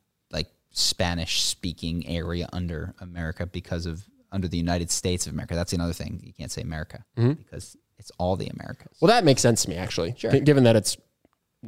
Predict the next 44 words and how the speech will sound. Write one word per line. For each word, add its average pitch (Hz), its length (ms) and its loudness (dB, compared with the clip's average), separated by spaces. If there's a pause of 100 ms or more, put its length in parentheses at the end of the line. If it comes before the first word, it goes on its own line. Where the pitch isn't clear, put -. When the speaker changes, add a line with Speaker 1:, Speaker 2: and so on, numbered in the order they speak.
(120)
Speaker 2:
South 107 300 2
America. 101 440 0
Speaker 1:
I 143 100 4
agree. 131 340 0
Speaker 2:
I 113 60 4
actually 113 340 6
understand 113 500 6
the 107 60 2
United 104 300 2
States 113 240 0
of 110 40 0
America 104 280 2
part, 104 240 2
but 123 100 0
that's 156 220 4
not 165 280 4
really, 120 360 6 (240)
that's 139 180 4
not 160 160 4
progressive. 104 440 4
That's 104 200 2
just - 220 2
people 110 240 2
saying 104 400 2 (600)
you, 110 420 4
it's, - 320 0 (260)
uh, 98 200 0 (120)
egoic 104 640 2 (720)
to 151 100 8
say - 260 8
that 131 220 4
the 120 80 4
United 110 240 6
States 113 200 2
of 113 60 -2
America 101 340 2
is 101 120 2
America, 98 420 -2
'cause 104 180 0
there's 104 160 6
a 101 80 6
whole 104 180 6
bunch 98 260 0
of 101 180 -4